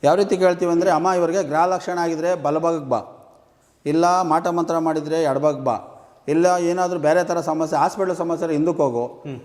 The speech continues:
Speaker 1: ಇಲ್ಲ ಮತ್ತೊಂದು ಏನಾದರೂ ನಮಗೆ ಏನು ಅನ್ಸುತ್ತೆ ಅದನ್ನ ಕೇಳ್ದೆ ಮುಂದಕ್ಕೆ ಬಾರಮ್ಮ" ಅಂದ್ರೆ ಅದು ಯಾವ ರೀತಿ ಬರುತ್ತೆ ಅಂದ್ರೆ ಅದು ಆಗಿರುತ್ತೆ ಅಂತ ಹಂಡ್ರೆಡ್ ಪರ್ಸೆಂಟು.
Speaker 2: ಹ್ಮ್, ಹ್ಮ್.
Speaker 1: ಅದಕ್ಕೆ "ಅಮ್ಮ ನಿನ್ನಿಂದ ಪರಿಹಾರ ಆಗುತ್ತಾ?"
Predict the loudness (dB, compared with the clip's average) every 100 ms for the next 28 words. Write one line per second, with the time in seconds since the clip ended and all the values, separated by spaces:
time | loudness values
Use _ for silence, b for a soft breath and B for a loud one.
0 | -2 0 2 0 0 0 0 0 0 0
1 | 0 0 0 0 0 -2 -2 -6 -4 -4
2 | -2 -2 2 2 2 0 0 2 0 0
3 | -2 -2 0 0 0 -6 B B -2 2
4 | 4 2 0 0 0 0 -2 0 0 0
5 | 0 0 -4 -4 -6 -2 -4 -2 -6 -8
6 | -10 -10 -12 -16 -8 -8 -8 -10 -4 0
7 | 2 2 4 4 4 4 2 0 0 -2
8 | 0 0 0 2 2 2 -2 -4 -4 -2
9 | -2 -8